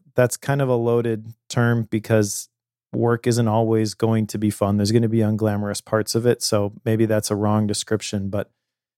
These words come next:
you can tell when something is really hitting the mark and then it's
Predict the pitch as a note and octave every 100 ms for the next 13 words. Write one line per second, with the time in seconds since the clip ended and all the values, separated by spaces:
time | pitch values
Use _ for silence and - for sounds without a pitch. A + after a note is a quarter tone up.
0 | _ _ B2+ E3+ E3+ C#3 - D3+ D3+ B2
1 | A#2+ A#2+ A#2 G#2+ C3+ C3 - C3 B2 A2+
2 | G#2+ G2+ - G#2+ A2+ B2+ C3 B2+ A2+ B2
3 | A#2+ A2+ A2 A2+ B2 D3 - - _ A#2+
4 | A2+ A#2 A#2 G#2+ - - -